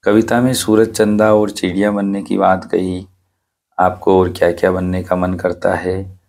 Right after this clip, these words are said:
परी बनने का, जोकर बनने का, कृष्ण बनने का,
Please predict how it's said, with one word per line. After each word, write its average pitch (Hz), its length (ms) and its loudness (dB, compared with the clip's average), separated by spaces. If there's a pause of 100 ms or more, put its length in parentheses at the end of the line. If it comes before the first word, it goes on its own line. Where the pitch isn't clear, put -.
(420)
परी 87 180 4
बनने 90 400 0
का, 92 520 -4
जोकर 85 360 0
बनने 90 360 -2
का, 92 180 -8
कृष्ण 87 420 -6
बनने 90 340 -8
का, 98 360 -10